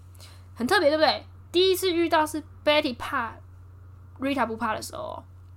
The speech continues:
好，然后主持人就突然间在烟雾之中消失了。然后上台的是一名女子，然后镜头特写她的眼-，眼睛，你会看她的眼睛妆很重，画的是那种很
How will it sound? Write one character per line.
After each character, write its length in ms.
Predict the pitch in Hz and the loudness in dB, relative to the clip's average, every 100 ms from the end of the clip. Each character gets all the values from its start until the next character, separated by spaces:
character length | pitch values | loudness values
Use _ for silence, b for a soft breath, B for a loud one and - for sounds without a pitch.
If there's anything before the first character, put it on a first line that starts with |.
| - | -14
好， 220 | - - B B B | -14 -14 B B B
然 120 | - 320 | 2 4
后 80 | 403 | 4
主 140 | 277 | 2
持 140 | 233 | -2
人 100 | 233 247 | -6 -4
就 100 | 285 - | -8 -8
突 220 | - 277 | -2 0
然 160 | 233 226 | 0 -2
间 180 | 233 | -6
在 220 | 240 233 - | -4 -4 -4
烟 200 | 254 240 | -4 -2
雾 200 | 254 226 | -2 -8
之 120 | 214 | -10
中 220 | 214 214 214 | -10 -10 -10
消 400 | - - 208 214 | -8 -6 -6 -8
失 360 | - - 185 | -8 -10 -14
了。 160 | 156 - - - - - - - - - | -16 -18 -20 -20 -20 -20 -20 -20 -20 -8
然 140 | 269 | 2
后 80 | 302 | 2
上 240 | 330 320 | 4 2
台 200 | 269 214 | 2 -2
的 80 | 214 | -2
是 120 | 226 - | -6 -6
一 80 | |
名 260 | 277 226 226 | -6 -6 -8
女 200 | 208 202 | -12 -14
子， 200 | 226 - - B B B - | -14 -14 -16 B B B -8
然 100 | 233 | -4
后 80 | |
镜 200 | 269 320 | -2 -4
头 120 | 254 226 | -4 -6
特 260 | - 370 269 | -6 -2 -2
写 180 | - | -2
她 160 | 208 254 | -6 -4
的 60 | 240 | -4
眼-， 180 | 214 202 220 233 233 233 - | -4 -10 -14 -10 -10 -10 -4
眼 260 | 226 208 | -4 -4
睛， 260 | 202 254 247 | -8 -6 -6
你 80 | 247 | -6
会 60 | |
看 160 | 330 392 | -4 -4
她 60 | |
的 60 | 392 | -4
眼 220 | 277 190 | -6 -8
睛 240 | 202 247 254 | -10 -12 -12
妆 300 | - 262 240 | -8 -6 -6
很 160 | - - - | -12 -16 -16
重， 240 | - 240 - B B B | -8 -8 -8 B B B
画 180 | - 370 | 4 4
的 60 | |
是 100 | 294 | 4
那 80 | 320 | 0
种 140 | 254 226 | -2 -4
很 260 | - 214 | -10 -10